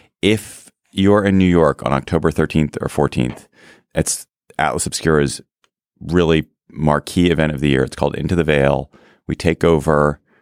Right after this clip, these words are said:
Greenwood Cemetery, which is one of the most remarkable public spaces in New York. And we have a night of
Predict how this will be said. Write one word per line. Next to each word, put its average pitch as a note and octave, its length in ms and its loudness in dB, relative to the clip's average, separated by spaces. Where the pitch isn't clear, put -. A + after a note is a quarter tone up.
Greenwood E2 460 2
Cemetery, C#2+ 600 0
which C#2 180 -6
is C#2+ 100 -6
one C#2 100 0
of C2 60 -2
the C2+ 80 0
most C#2 300 -2
remarkable C#2 680 0
public - 300 -6
spaces C#2 680 -4
in C2+ 460 0
New D2 160 2
York. C2+ 420 0
And C#2 120 -2
we C#2 100 0
have C2+ 180 -2
a B1+ 280 0
night D#2+ 540 -2
of C#2 600 0